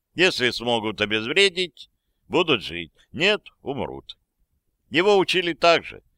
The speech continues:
Зеленого юнца, только что получившего берет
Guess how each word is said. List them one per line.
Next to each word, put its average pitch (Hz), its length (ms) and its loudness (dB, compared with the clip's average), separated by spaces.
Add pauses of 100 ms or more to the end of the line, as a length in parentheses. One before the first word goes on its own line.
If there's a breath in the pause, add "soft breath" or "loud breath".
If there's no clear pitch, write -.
(160)
Зеленого 135 500 2
юнца, 110 640 0 (300)
только 160 300 2
что 98 200 -4
получившего 101 800 -6
берет 135 340 0